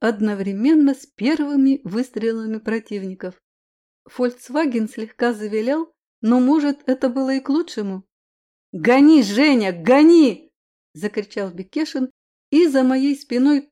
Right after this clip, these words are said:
тут же послышался звук разбитого стекла. Я повернула голову, предполагая, что нас достала одна из выпущенных нам вслед пуль.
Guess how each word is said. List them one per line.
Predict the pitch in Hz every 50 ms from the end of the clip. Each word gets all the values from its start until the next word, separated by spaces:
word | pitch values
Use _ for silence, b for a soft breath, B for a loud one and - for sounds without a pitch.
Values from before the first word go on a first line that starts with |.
| _
тут | - 302 339 330 -
же | - 294 285
послышался | 285 - 233 226 - - - 254 262 254 - 226 226 208 - 214 214 202
звук | 208 247 277 277 -
разбитого | 226 214 208 208 226 226 - 226 220 226
стекла. | - _ - - - 202 196 190 185 - _ _ _ _ _ _ _ _ _ _ _ _ _
Я | - 214 233 311 311
повернула | - 233 208 202 190 190 196 190 190 185 185
голову, | 185 214 294 311 294 294 277 269
предполагая, | 277 302 - - - 262 254 254 247 240 262 254 247
что | 247 - - 240 240
нас | 240 247 240 240
достала | - 240 240 240 - - 240 233 226 226
одна | 226 214 214 233 226 226
из | 226 208
выпущенных | 208 220 240 233 - 226 - - 220 220 220 220 -
нам | 226 214 214
вслед | 208 - - 220 214 214 _
пуль. | - 220 220 214 208